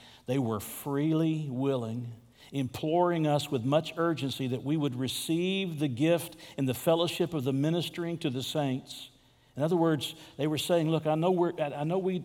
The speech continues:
we could probably use this ourselves, but we've given it. We want you to take it, Paul." Paul said, "Ah, you need this more than they."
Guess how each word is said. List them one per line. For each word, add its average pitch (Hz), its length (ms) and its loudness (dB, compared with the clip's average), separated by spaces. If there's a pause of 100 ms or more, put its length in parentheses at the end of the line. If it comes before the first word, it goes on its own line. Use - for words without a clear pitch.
we 180 140 -2
could 139 160 -4
probably 165 400 0
use 160 260 0
this 175 200 -2
ourselves, 175 420 2
but 131 140 -4
we've 170 240 0
given 196 260 4
it. 190 160 0 (140)
We 196 160 4
want 196 260 6
you 196 80 2
to 175 80 0
take 208 260 4
it, 208 140 -2
Paul." 156 160 8
Paul 170 220 4
said, 127 100 -8
"Ah, 226 160 4
you 233 220 2
need 254 240 2
this 247 180 2
more 240 160 6
than 233 160 2
they." 247 180 4